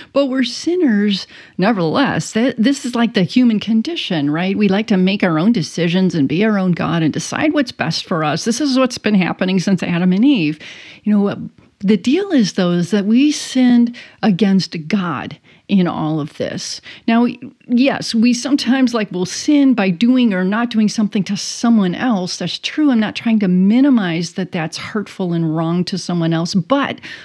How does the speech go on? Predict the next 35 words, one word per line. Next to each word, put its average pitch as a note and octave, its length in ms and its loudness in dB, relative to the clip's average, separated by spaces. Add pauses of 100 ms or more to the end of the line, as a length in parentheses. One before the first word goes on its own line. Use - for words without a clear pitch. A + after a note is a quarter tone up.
(200)
ultimately C4 640 2
it G#3+ 220 0
is G3 360 2
against G3+ 640 0 (300)
God A#3 500 -2 (260)
that G3 120 0
we've F#3+ 220 0
sinned G4 340 -2
because C4 240 -2
he D#4 180 0
told F4+ 280 0
us F4 180 -2
not D#4+ 360 0
to E4 120 -2 (160)
do E4 400 2 (140)
that. G3 280 -4 (280)
And C4+ 120 2
he C4 180 0
told D4 440 -2
us G#3+ 300 0 (200)
how A3+ 440 2 (160)
to - 160 -2
live. F#3+ 580 0 (400)
But - 140 -2
the F#3+ 80 2
deal B3 320 2
is, G3+ 180 4
is A3 140 2
that A#3 220 0
even B3+ 360 4
while G3+ 200 0
we G3 120 2
were F3 100 0
sinners, A#3+ 680 0
Christ E3+ 460 -4